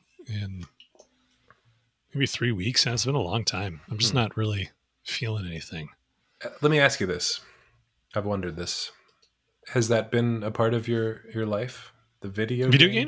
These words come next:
Speaker 1: games?
Speaker 2: Yeah.
Speaker 1: Oh, yeah.
Speaker 2: Since you were younger?
Speaker 1: Absolutely. Yeah, one hundred percent. I, I've,
Speaker 2: Was that
Speaker 1: uh, kin-, kinda like you, I've gone through phases where I was into games more or less.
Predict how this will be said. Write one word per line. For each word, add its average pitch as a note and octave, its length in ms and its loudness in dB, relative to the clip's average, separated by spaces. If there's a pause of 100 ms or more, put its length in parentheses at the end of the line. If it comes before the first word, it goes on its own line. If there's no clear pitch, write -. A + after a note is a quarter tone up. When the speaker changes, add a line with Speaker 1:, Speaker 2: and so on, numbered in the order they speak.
(180)
Speaker 1:
games? - 60 -20 (300)
Speaker 2:
Yeah. - 280 2 (500)
Speaker 1:
Oh, C3+ 100 10
yeah. G2 280 4 (360)
Speaker 2:
Since - 260 -4
you G#2 60 -2
were G2 60 2
younger? F#2+ 440 -4 (320)
Speaker 1:
Absolutely. G2+ 640 -2 (120)
Yeah, G2 240 -6 (160)
one A2+ 100 -4
hundred G#2 160 -4
percent. - 460 0
I, C#3 180 6
I've, F3 200 6
Speaker 2:
Was - 40 -2
that B2+ 140 6
Speaker 1:
uh, B2+ 260 4
kin-, - 400 4
kinda G#3 180 4
like F3 200 6
you, D3 160 6
I've A#2+ 100 2
gone B2+ 240 4
through A2 600 0 (1600)
phases G#2+ 640 2
where F#2+ 240 0
I F#2 160 -2 (680)
was G#2 300 0
into A2 300 0
games F#2+ 360 0
more G2+ 240 -4
or G#2 220 -2
less. G2 440 2